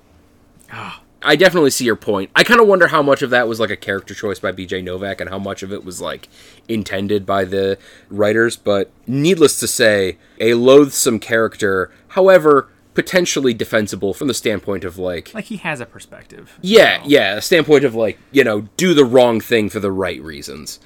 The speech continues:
Speaker 2: But I actually would like to add one more person to the list, the constellation of people who are looking out for Adam Sandler's character, and that's the judge. Dude,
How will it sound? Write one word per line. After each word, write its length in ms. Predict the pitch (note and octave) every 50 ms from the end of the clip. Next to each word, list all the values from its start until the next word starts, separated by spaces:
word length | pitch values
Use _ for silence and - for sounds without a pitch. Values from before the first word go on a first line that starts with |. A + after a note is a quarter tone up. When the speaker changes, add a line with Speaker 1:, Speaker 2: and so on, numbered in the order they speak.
| _ _ -
Speaker 2:
But 240 | B2+ A2+ D3 C#3+ C3
I 160 | C3+ C#3+ D3
actually 340 | D3+ D#3 D3+ - C#3+ C#3 B2
would 260 | A2 A2 B2 B2 A2+
like 220 | A#2 A#2 A2 G#2 -
to 100 | A#2+ -
add 200 | F#2+ G2 G2+ F#2
one 240 | F2+ G2+ G#2 G#2 G#2
more 460 | G#2 G2 G2 F#2+ F#2+ F#2+ F#2 F#2+ -
person 480 | - - - A2 G#2 - - G#2 F#2+
to 80 | F2+ F#2
the 80 | F#2+ F#2
list, 320 | F#2 G2 G2 F#2+ F2+ -
the 80 | - -
constellation 720 | - G#2 G#2 F#2 - G#2+ F#2+ F#2+ F#2+ G2 - - G#2 F#2+
of 60 | -
people 220 | - G2+ G2 F#2+ F#2+
who 100 | F#2+ F#2
are 40 |
looking 300 | F2+ F2+ F2+ - F#2 F#2
out 200 | F2+ F2+ E2+ -
for 340 | - - F#2+ F#2 F2+ F2 - _ _ _ _ _ _ _ -
Adam 220 | F#2 G2 G2 F2+
Sandler's 320 | - - G2+ F#2+ F#2+ F2 -
character, 400 | - G#2 F#2+ F#2 - - F#2+ F#2
and 100 | F#2 G2
that's 180 | F#2+ - -
the 120 | - F2+ F2
judge. 560 | E2 F2 F#2 F2+ F2 F2 E2 E2 - - - _ _ _ _ _ _ _ _ -
Dude, 220 | A2 G#2 G2 G2